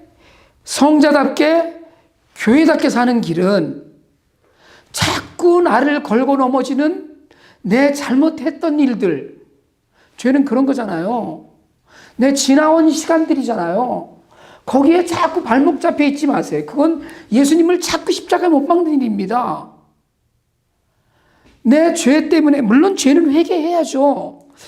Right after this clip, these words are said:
다시는 짓지 말아야죠. 그렇지만 이 악한 세상에 살면서 지나간 죄를 자꾸 떠올리고 만지작거리고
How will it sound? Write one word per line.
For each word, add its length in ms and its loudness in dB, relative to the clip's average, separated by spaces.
다시는 500 2
짓지 280 -6
말아야죠. 880 0
그렇지만 840 -2
이 180 2
악한 320 2
세상에 380 4
살면서 960 -2
지나간 560 0
죄를 360 -2
자꾸 540 -6
떠올리고 460 -2
만지작거리고 1120 -6